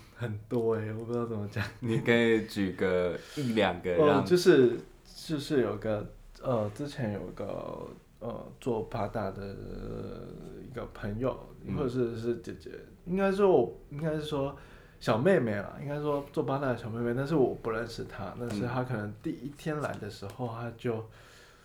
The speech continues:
Speaker 1: 呃，她就觉得，嗯，她没有办法直视呃，可能我在一楼的一些神佛啊之类的，他觉得他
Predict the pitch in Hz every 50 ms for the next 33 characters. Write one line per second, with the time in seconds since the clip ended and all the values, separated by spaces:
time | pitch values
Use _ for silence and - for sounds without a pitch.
0 | - - - _ _ _ _ _ _ _ - - 131 123 113 110 110 113 117 113
1 | 131 139 135 143 131 - 117 101 98 101 101 98 98 101 101 98 104 104 - -
2 | - - 110 110 107 104 107 107 104 107 131 127 123 117 110 101 107 120 117 107
3 | 104 110 98 101 98 - - - - _ _ - - - 110 113 113 - - -
4 | 156 135 120 120 - - - - - - - - - - - - _ - 120 120
5 | 117 110 110 107 104 98 101 101 101 104 101 80 - - - - 117 104 101 98
6 | 98 98 101 98 101 98 98 - - - - - 117 104 101 101 101 - - 120
7 | 104 98 95 95 - - 101 101 - - 107 - 110 107 104 - - 101 98 98
8 | 104 113 - - 107 101 101 101 101 95 98 101 - - 104 107 110 104 98 -
9 | - - - - - 131 127 127 113 110 120 117